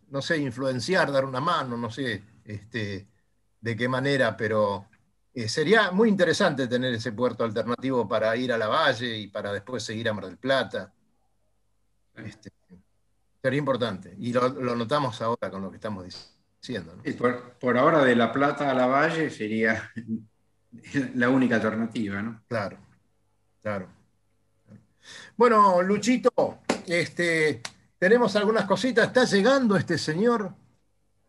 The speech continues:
Speaker 1: eh, el último participante, que, que la verdad que es un mérito tremendo terminar nomás la, la Vendée, pero, eh, está cerca, cuatro o cinco días, pobre hombre.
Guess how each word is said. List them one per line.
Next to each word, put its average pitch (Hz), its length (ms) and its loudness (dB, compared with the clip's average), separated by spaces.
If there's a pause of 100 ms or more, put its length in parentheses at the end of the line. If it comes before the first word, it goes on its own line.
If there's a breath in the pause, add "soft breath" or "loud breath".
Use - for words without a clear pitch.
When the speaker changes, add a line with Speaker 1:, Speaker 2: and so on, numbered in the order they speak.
Speaker 1:
eh, 147 300 0
el 180 160 2
último 196 880 4
participante, 170 960 2
que, 156 180 0 (220)
que 156 100 2
la 160 120 4
verdad 208 260 6
que 202 120 4
es 139 140 -2
un 151 200 -4
mérito 180 360 4
tremendo 180 460 4
terminar 156 560 2
nomás 143 380 0
la, 127 320 -4
la 135 100 -2
Vendée, 160 360 4
pero, 123 460 -4 (720)
eh, 127 560 -2
está 131 220 2
cerca, 208 420 6
cuatro 208 260 0
o - 40 0
cinco 175 280 2
días, 208 320 6
pobre 170 300 4
hombre. 139 460 0